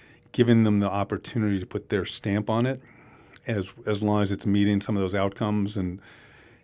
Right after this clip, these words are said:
and desires, and they may come up with a totally different way of doing it. Uh, they may take you down paths you never ex-, thought would be there, but that's, you know, in the, in this part of the nonprofit world, and pec's in a really weird little niche,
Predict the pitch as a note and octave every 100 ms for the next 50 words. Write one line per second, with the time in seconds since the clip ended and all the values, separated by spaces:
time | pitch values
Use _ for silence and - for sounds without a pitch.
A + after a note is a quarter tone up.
0 | - G#2 G#2 G2+ G2+ G#2+ A2 A#2 G2+ A2
1 | A#2+ A#2 A#2 A2+ G#2 G#2+ G2 G2+ - G#2+
2 | G#2+ G2+ A#2 A#2+ B2 B2 B2 C3 C#3 C#3
3 | - - - G#2 G2 F#2+ F#2 G2 G2 G2+
4 | G2+ G2+ G2+ - G#2 G2 G#2 G2+ G2+ G2
5 | G2 A2 G2+ G2+ F#2+ G2 G2 G2 F#2+ A2
6 | - A2+ - G2+ G2 F2+ G#2+ G#2 F#2+ F#2+
7 | - G2+ - - - - - - - -
8 | - - _ B2 G#2+ A2 G#2+ A#2 A2 A2
9 | C3 C3 - B2+ G#2 G2+ G2 F#2+ B2+ B2+
10 | A#2+ G2 G2 F#2 G#2 C#3 C3+ A2 F#2+ F#2+
11 | G2 F#2 E2+ F#2 F2 F#2 D#2+ E2+ E2 D2+
12 | -